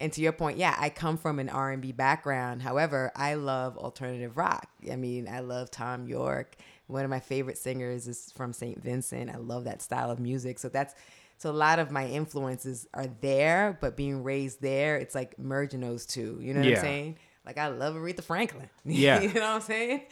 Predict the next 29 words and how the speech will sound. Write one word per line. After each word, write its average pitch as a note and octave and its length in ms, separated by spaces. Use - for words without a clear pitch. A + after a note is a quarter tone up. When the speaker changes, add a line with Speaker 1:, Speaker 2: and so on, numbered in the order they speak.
Speaker 2:
Yeah. B2+ 220
Speaker 1:
I C#4+ 40
could F#3 160
belt G3 240
out E3+ 140
a E3 40
tune F#3 300
in D#3 80
a C#3 100
heartbeat, D#3+ 500
but D#3 140
you F3 60
know F3 60
what? F3 100
I D#3+ 40
prefer D#3 360
to D#3 60
be D3+ 160
a D3 60
little D#3 220
dial D#3+ 280
it F#3 100
back C#4 220
'cause D3+ 100
that's D3+ 180
what D#3 120
makes D#3 180
me D#3 80
feel C#3+ 320